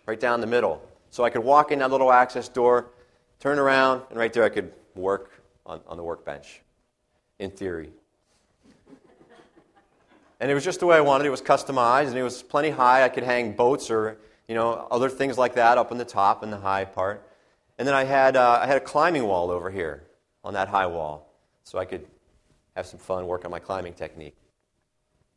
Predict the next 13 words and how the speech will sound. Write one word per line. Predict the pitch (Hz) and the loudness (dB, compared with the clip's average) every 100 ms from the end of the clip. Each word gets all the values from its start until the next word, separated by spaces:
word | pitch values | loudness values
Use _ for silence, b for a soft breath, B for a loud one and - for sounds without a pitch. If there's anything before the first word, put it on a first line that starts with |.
| _ _ | _ _
But | 98 | -16
as | - | -10
time | 131 139 139 | -2 -2 -2
went | 127 107 | -4 -2
by, | 131 123 92 110 B B B _ - | 2 4 2 0 B B B _ -4
I | |
was | 123 110 | -2 -2
building | 95 135 120 | -2 -2 -2
houses | 113 127 127 95 82 | -2 -2 -2 -4 -12
at | 87 | -14
the | 82 | -16
time, | 82 87 107 | -10 -8 -8
and | 87 | -10